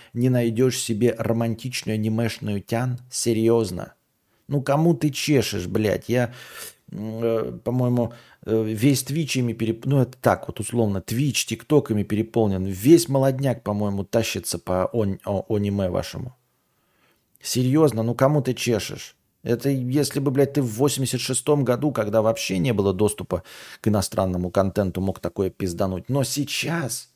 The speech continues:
говорить, что нет анимешных романтичных тян? Серьезно? Да ты врешь. Ты просто врешь. Ты врешь не нам, ты врешь себе.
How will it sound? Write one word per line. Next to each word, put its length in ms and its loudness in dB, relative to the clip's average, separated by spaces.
говорить, 460 2
что 200 -4
нет 300 -2
анимешных 640 0
романтичных 760 -4
тян? 440 0
Серьезно? 800 0
Да 220 -2
ты 120 0
врешь. 500 0
Ты 100 -4
просто 320 -2
врешь. 520 0
Ты 100 0
врешь 360 0
не 400 2
нам, 340 2
ты 120 4
врешь 300 2
себе. 560 -4